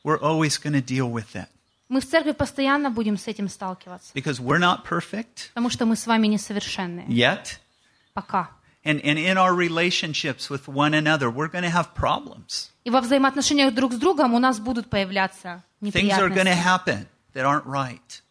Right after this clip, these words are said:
Speaker 2: Будет происходить что-то, что будет не совсем правильно.
Speaker 1: And we can use that as an opportunity to open the door to Satan.
Speaker 2: И мы можем это использовать для того, чтобы открыть двери сатане.
Speaker 1: You know, that guy was not nice to me.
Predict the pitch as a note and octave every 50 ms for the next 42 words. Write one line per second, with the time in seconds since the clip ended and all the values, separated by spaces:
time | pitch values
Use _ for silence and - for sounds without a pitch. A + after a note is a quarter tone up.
0 | _ - A3+ C4 C#4 D4 C#4 C#4 C#4 C#4 - D4 C4 C4 C4 - - - - D4+
1 | F4 G4 F#4+ F4 D#4+ D#4+ D4+ - - - B3+ A#3+ G#3+ - G#3 A#3+ C4 A#3+ C4+ C4+
2 | - A#3 B3+ C4+ B3 - A3+ - - - A3 G#3 - - F#3 F3+ F3 E3+ - -
3 | - F#3+ - _ _ _ _ _ _ _ - - B2+ C#3+ D3 E3 F3+ F3 - F3+
4 | D3+ D3 D3+ E3 G3+ F#3 - F#3+ G3+ G#3 G#3+ F#3 C#3 - D3 C3 B2+ C#3+ D3 -
5 | D3 C3+ - - F3 F3 E3+ C#3+ C#3 B2+ A#2 F2+ - - C#3 E3+ F#3+ - G3 F3
6 | D#3+ C#3+ C#3 A#2+ C#3 C#3 D3 F3 F#3 - - - C3+ - - - - A2+ G#2+ A#2+
7 | - - - F3 G#3+ B3+ C#4+ - _ _ _ _ _ _ _ _ _ - B3+ C4
8 | C#4+ C#4 D4 C#4 C4+ C4+ C4+ B3+ C4+ B3 B3 - - D4 E4 D#4+ C4 B3 A#3 A3
9 | G#3+ A3 G#3+ B3 A3+ B3+ B3 - - B3 A3+ G3+ A3 A3 A3 - - B3 B3 A3
10 | F#3 G3+ A3+ A3 F#3+ G3+ F3 - - G3+ - G#3 G3 G3 G#3+ C#4+ G4 G4+ - _
11 | _ _ _ _ _ _ _ - A#3 F#3+ F3 G3 G#3+ G3+ F3 G3 G3+ F3+ F3+ F3+
12 | - F#3 F3+ F3+ - F#3 E3+ E3+ F#3+ F#3+ - - - - D#3 C3 A#2 G2 F2 -